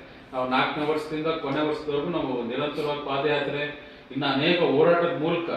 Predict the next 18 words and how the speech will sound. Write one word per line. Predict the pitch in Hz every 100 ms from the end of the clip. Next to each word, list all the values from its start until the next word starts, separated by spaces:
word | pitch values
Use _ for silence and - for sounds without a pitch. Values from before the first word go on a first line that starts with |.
| - - - - - - -
ಆ | 120 117
ಭಾಗದ | 135 156 156 151
ಜನರಿಗೆ | 143 160 -
ನ್ಯಾಯ | 135 160 -
ಕೊಡಿಸ್ಲಿಕ್ಕೆ | 165 151 - 151 165
ನಾವು | 147 139
ಕಟಿಬದ್ಧರಾಗಿರ್ತೀವಿ. | 139 147 160 151 151 139 139 139 151 170 - - - - - 135
ಈ | 139 147
ಮೂಲಕ | 175 175
ಶಾಸಕರಿಗೆ | 165 147 151 175 175 160 165 156 135 131 - -
ನಾವು | 131 135
ಒಂದು | 123 120 117 120 131
ಸಂದೇಶ, | 135 180 185
ಏನು | 180 156
ಎಚ್ಚರಿಕೆಯನ್ನು | 139 165 175 175 160 156
ಕೊಡ್ತಾ | 147 147
ಇದೀವಿ | 143 143 147
ಅಂದ್ರೆ | 165 139 135 -